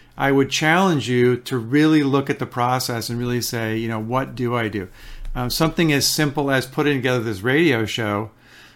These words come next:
uh, I used to in the, in the early, early days, and Janelle remembers this, I used to actually, uh, have a one-on-one telephone call with each potential guest, talk to them about their business,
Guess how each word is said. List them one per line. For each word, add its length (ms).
uh, 340
I 120
used 380
to 120
in 100
the, 340
in 200
the 80
early, 340
early 240
days, 340
and 140
Janelle 220
remembers 400
this, 180
I 60
used 340
to 100
actually, 680
uh, 380
have 380
a 480
one-on-one 720
telephone 580
call 580
with 300
each 400
potential 540
guest, 680
talk 320
to 80
them 100
about 360
their 120
business, 760